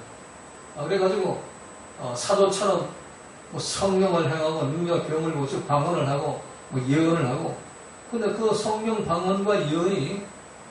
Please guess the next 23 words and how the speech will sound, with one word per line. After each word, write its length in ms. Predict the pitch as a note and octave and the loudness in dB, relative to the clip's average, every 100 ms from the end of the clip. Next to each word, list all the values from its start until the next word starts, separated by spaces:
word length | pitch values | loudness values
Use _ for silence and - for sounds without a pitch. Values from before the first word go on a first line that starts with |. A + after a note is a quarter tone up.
| - | -12
그게 160 | G#3 A3 | -6 -2
무슨 300 | G3 F3+ F#3+ | -2 0 -2
짐승 460 | - E3+ - F#3+ F3+ | -2 -2 -2 -2 2
우는 200 | F#3+ F3 | 2 2
소리 240 | E3+ F3 | -2 -2
내고, 340 | D#3+ D#3 C3 - | -2 -2 -4 -4
사도들이 460 | - F#3 F#3+ G3 | -2 2 2 2
그런 200 | - F#3 | 0 -2
적이 200 | F#3 F#3+ | 0 0
없거든요. 600 | - D3 C#3+ F#3+ A#2 - - - - - - - - | -2 -4 -6 -4 -6 -8 -12 -16 -18 -20 -20 -20 -10
뭐 140 | E3+ | -4
깔깔대고 500 | - F#3 F#3 F3+ F#3+ E3+ E3+ | 0 2 4 4 4 2 0
웃고, 420 | F3 F3+ E3+ - - - | -2 -2 -4 -4 -8 -12
뭐 140 | D#3 | -6
나가자빠져가지고 840 | D#3 D#3 F3+ E3+ F#3+ E3+ E3+ E3 C#3+ - | 0 2 4 2 2 2 0 0 -4 -8
뒹굴고, 440 | D3+ D3+ E3 C#3+ C3 | -10 -6 -2 -2 -2
어, 1040 | - - - - - - - - - - - - | -6 -10 -16 -18 -20 -20 -20 -16 -14 -12 -14 -4
근데 380 | A#3+ G#3+ E3 - | 0 0 -2 -2
그걸 240 | F#3+ G3+ | 2 2
사도, 560 | G3 - D#3 D3+ D#3 E3 | 2 -2 -4 -2 -2 0
뭐 140 | C#3 D3 | 0 0
신사도 460 | - F#3+ E3+ D3+ | 0 -4 -4 -4
운동이라고. 520 | D3+ D3 D3+ B2+ B2 | -2 -2 -2 -2 -4